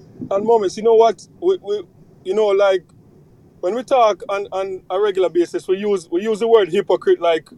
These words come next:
like that's one of our favorite word. <laughs> And it, because look at the Cuban Missile Crisis. You know, anybody, like, whether you're American, you're European, you're African,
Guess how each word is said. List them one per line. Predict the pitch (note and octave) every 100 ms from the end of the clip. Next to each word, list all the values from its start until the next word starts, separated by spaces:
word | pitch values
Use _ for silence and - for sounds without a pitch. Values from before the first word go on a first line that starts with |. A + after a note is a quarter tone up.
| - _ _ _ _ -
like | E3+ F3
that's | G3 F#3+
one | G#3+
of | G#3
our | G3+ G3
favorite | G#3 F3+ E3+ E3
word. | E3+ D#3 - - - F4+ F#4 - -
<laughs> | _ _ _ - - - -
And | G3 G3+ F#3+ - _ _ - - - -
it, | A3+ - _ _ _ _
because | F#3 A3 C4 B3 F#3+ - _
look | F3 A3+
at | C#4+ B3+
the | B3+
Cuban | C#4+ C4+ A3 G#3
Missile | G#3 G#3+ F3
Crisis. | - E3 C#3+ C3 B2 - - - - - _ - - -
You |
know, | G#3 A3+
anybody, | B3+ C#4 A3+ C4+ G#3
like, | G3+ G3 G3+
whether | A#3
you're | C4 C4
American, | A#3+ A#3+ A3+ E3+ A3+ G#3+ G#3 F#3+
you're | F3+ G#3
European, | G3 A3+ A3 - G3+ F#3+
you're | F#3+ F#3+
African, | G3+ G3 G3 G3+ F3+